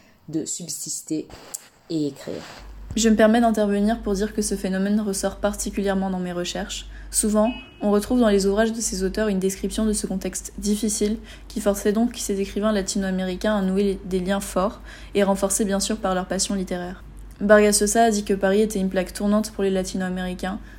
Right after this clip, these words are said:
Speaker 2: Tout le monde passait par Paris et il y avait dans la ville une découverte de la littérature latino-américaine. C'est à Paris qu'il rencontre Pablo Neruda, Julio Cortázar ou encore Carlos Fuentes. Cortázar a été une personne importante dans sa vie privée et d'écrivain.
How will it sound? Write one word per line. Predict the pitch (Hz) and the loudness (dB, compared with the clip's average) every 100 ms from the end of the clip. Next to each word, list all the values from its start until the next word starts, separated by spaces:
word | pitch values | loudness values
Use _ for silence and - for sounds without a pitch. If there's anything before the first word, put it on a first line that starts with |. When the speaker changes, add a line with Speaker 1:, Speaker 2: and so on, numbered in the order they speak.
| - | -8
Speaker 2:
Tout | - | -2
le | 214 | 2
monde | 226 | 4
passait | 214 202 | 2 2
par | 202 190 | 0 0
Paris | 190 196 233 | 0 2 2
et | 208 | 2
il | 185 | 2
y | |
avait | 185 196 | 2 2
dans | 196 | 2
la | 185 | 0
ville | 185 208 | 0 0
une | 196 | 0
découverte | 180 185 - 202 214 | 0 -4 -2 -2 0
de | 190 | -2
la | 180 | -2
littérature | 180 185 180 180 - 214 | -4 -4 -4 -4 -2 -2
latino-américaine. | 185 - 190 196 190 180 175 175 175 - - - - - | -2 -2 -2 -2 -2 -6 -8 -8 -8 -10 -16 -20 -20 -12
C'est | - 202 | -4 0
à | 196 | 4
Paris | 202 226 | 4 4
qu'il | 226 202 | 0 0
rencontre | 190 196 190 | 0 -4 -2
Pablo | - 196 208 | 0 2 4
Neruda, | 202 196 185 180 214 - - - | 4 2 2 0 -4 -12 -20 -2
Julio | 214 214 | 2 2
Cortázar | 208 208 190 190 202 208 - | 2 0 0 0 0 -2 -4
ou | 202 | -2
encore | 190 226 | 0 -2
Carlos | 220 196 190 | -2 -2 -2
Fuentes. | - 185 185 180 - - - - - - - - - - - | -2 -6 -6 -6 -8 -10 -16 -18 -18 -18 -20 -20 -18 -4 0
Cortázar | 202 202 247 247 | 2 4 6 6
a | 214 | 6
été | 190 | 4
une | 196 | 2
personne | 196 196 202 | 2 0 0
importante | 202 208 208 220 | 0 -2 0 0
dans | 208 | 0
sa | 202 185 | 0 -2
vie | 185 | -4
privée | - 196 208 202 | -4 0 2 2
et | 190 | 2
d'écrivain. | 190 - 185 185 | -2 -4 -4 -4